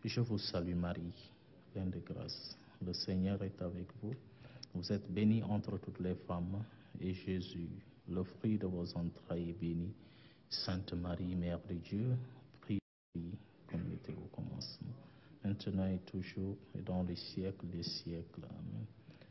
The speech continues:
Que Dieu Tout-Puissant bénisse toutes les personnes ici présentes, bénisse notre président et tous ses collaborateurs,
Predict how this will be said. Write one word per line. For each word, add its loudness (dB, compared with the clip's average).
Que 0
Dieu 4
Tout-Puissant 4
bénisse 6
toutes 2
les 4
personnes 2
ici 0
présentes, 2
bénisse 6
notre 4
président 4
et 2
tous 8
ses 4
collaborateurs, 4